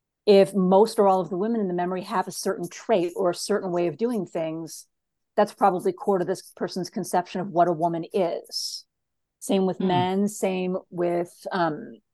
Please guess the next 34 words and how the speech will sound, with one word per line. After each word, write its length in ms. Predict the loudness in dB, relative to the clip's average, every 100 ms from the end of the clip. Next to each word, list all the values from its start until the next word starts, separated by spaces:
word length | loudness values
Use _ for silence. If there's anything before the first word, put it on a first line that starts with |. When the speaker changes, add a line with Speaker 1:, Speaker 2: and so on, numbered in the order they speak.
| _ _ _
Speaker 1:
any 440 | 2 4 4 2 -6 -4
population 720 | -2 2 4 2 2 -6 -10 _ _ _ _ _ _
that 160 | -2 0
you 80 | 2
could 160 | 0
think 200 | 0 -2
of 120 | 0 2
that 160 | 0
they 80 | 0
encountered 380 | 0 0 0 -2
in 60 | -4
their 100 | -6
childhood 480 | 0 0 2 -2 -4
and 60 |
that 100 | -4
they 100 | -6
have 140 | -6 -4
memories 420 | -4 -2 -4 -8
of. 240 | -12 -14 _ _ _ _ _ _ _ _
Adler 300 | 2 2 4
believed 400 | 2 6 6 4
that 340 | 4 6 4 2 _ _ _
in 120 | 0 4
these 180 | 4
memories, 720 | 2 -2 -2 -2 -2 -4 -8 -6
if 120 | 0
there's 140 | 2 2
a 60 |
pattern 380 | 0 -2 0 2
of 100 | 0
movement 400 | 2 2 0 -2
that 80 | -4
repeats 380 | -6 -6 -8 -8
itself, 720 | -12 -8 -8 -8 -12 -20 -20